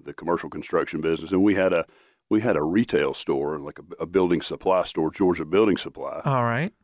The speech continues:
Speaker 1: Which we still have as our equipment business is Georgia Building Supply now, but, but it was started at the same time as Carol Daniel Construction Company on Athens Street.
Speaker 2: How interesting. That,
Speaker 1: Yeah.
Speaker 2: that started out selling building supplies and then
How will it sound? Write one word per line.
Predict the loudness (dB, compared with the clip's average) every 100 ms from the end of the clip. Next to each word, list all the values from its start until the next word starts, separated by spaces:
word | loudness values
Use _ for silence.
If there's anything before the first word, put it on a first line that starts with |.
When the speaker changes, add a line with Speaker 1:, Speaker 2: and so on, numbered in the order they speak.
| -2
Speaker 1:
Which | 2
we | 4
still | 4 4 4 6
have | 4 2
as | -2 -2
our | -2 -2
equipment | 0 0 2 -2
business | -6 -10 -14 -16
is | -8
Georgia | -2 0 -2
Building | -2 -2 -2
Supply | -8 -4 -4 -4
now, | -6 -10 -12
but, | -10 -10 -6
but | -4 -2 -4
it | -4
was | -6
started | 0 2 2 -2
at | -8
the | -14
same | -8 -8 -4
time | -2 -2 -6
as | -8
Carol | -2 -2
Daniel | -2 -8 -12
Construction | -8 -2 -2 -4
Company | -4 -4 -4 -14
on | -14
Athens | -14 -16 -20 _
Street. | _ _ _ _ _ _ -6
Speaker 2:
How | -4 -2 -2
interesting. | -2 -2 -2 -4 -4 -4 -2
That, | -2 -2
Speaker 1:
Yeah. | -2
Speaker 2:
that | -2 -4 -14 _ _ _ _ -10
started | -8 0 2 2 2
out | 0 -2
selling | -2 0 2 0
building | 0 0 0 -2
supplies | -4 -4 -2 0 -2 -4 -6
and | -4
then | -2 -4 -8